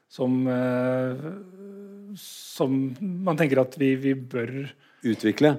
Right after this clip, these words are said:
Speaker 1: utvikle. Og så er spørsmålet, hvor langt skal vi utvikle den?
Speaker 2: For den er
Speaker 1: Skal
Speaker 2: jo
Speaker 1: vi
Speaker 2: ikke,
Speaker 1: velge
Speaker 2: den er jo
Speaker 1: sel-,
Speaker 2: ikke der i dag.
Speaker 1: nei, skal vi selektere på bakgrunn av kjønn, for eksempel, hvis vi får den kunnskapen? Skal vi, skal du kunne velge, eh, barn på bakgrunn av kjønn? Velge bort en jente, eller velge bort en gutt?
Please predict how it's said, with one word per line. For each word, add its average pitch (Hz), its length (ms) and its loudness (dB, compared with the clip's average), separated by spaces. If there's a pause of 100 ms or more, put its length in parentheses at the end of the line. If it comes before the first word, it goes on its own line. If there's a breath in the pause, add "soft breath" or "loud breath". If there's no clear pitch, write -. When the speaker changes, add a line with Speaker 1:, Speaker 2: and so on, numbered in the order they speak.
(240)
Speaker 1:
utvikle. 170 600 4
Og 180 60 4
så 226 100 10
er 214 80 6
spørsmålet, 165 240 4
hvor 165 80 10
langt 139 180 8
skal 160 140 0
vi 139 100 6
utvikle 147 320 4
den? 202 140 4 (240 soft breath)
Speaker 2:
For 151 80 4
den 156 80 10
er 120 80 10
Speaker 1:
Skal 160 60 12
Speaker 2:
jo 160 40 10
Speaker 1:
vi 170 80 12
Speaker 2:
ikke, 180 120 12
Speaker 1:
velge 151 160 10
Speaker 2:
den 151 100 12
er - 20 12
jo 131 140 12
Speaker 1:
sel-, 131 80 10
Speaker 2:
ikke 139 100 12
der 143 140 12
i 151 80 4
dag. 185 260 8
Speaker 1:
nei, 180 200 10 (100)
skal 185 140 2
vi 175 40 0
selektere 156 560 4
på 165 80 -2
bakgrunn 151 320 2
av 143 60 -6
kjønn, 147 260 2
for 196 140 -2
eksempel, 202 340 0
hvis 185 160 -2
vi 170 80 -10
får 160 160 6
den 156 140 0
kunnskapen? 165 540 0 (680 soft breath)
Skal - 240 0
vi, 156 140 8 (340)
skal 165 220 -4
du - 80 2
kunne 170 160 2
velge, 151 460 8 (340)
eh, 156 400 2 (1000)
barn 151 440 6 (240)
på 180 100 -8
bakgrunn 156 300 4
av 165 80 -4
kjønn? 208 240 2
Velge 139 340 8
bort 156 220 0
en 170 80 0
jente, 151 340 0
eller 175 160 0
velge 143 240 6
bort 143 160 -2
en 170 140 -4
gutt? - 320 -6